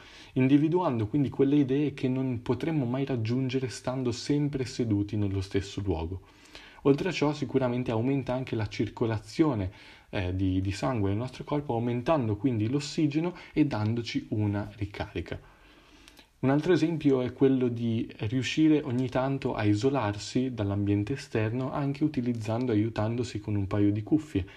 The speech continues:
e aumentando quindi il proprio status di focus in quello che si sta facendo rispetto all'ambiente esterno,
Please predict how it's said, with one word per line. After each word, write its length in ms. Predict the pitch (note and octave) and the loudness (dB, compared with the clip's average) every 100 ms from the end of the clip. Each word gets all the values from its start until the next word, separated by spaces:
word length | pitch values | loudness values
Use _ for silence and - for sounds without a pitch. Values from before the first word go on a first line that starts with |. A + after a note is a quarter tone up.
| - - | -20 -2
e 60 | C3+ | 2
aumentando 600 | D3 E3 E3 F3+ A#2+ G2 | 4 2 0 -2 0 -2
quindi 560 | - G3+ C#3+ F#2+ G2+ - | 0 2 2 0 -4 -4
il 160 | G#2 | -4
proprio 340 | G#2 D3+ C#3+ G#2+ | 0 -2 -2 -4
status 800 | - - D#3 D#3 A2 - G#2+ | -4 -2 0 0 -4 -2 0
di 240 | G2+ G#2 G2+ | 0 0 -4
focus 760 | - E3+ C3 - G2+ - G2 - - - | 0 0 0 -2 -6 -4 -6 -6 -12 -4
in 160 | G#2+ | -2
quello 320 | G2+ D3 B2+ | 2 2 2
che 120 | G#2+ G2+ | -2 -6
si 120 | G#2 | -6
sta 240 | G#2 A2+ | -4 -2
facendo 540 | G#2+ D#3+ - A#2+ C3 B2+ | -2 -4 -4 -2 0 2
rispetto 580 | D3+ D#3 - B2+ - | 0 0 -6 -8 -6
all'ambiente 540 | B2+ A#2 A2+ A2 G#2+ G#2+ | -6 -4 -2 0 0 -2
esterno, 540 | G#2 - E2+ E2 F2 | -6 -6 -6 -6 -8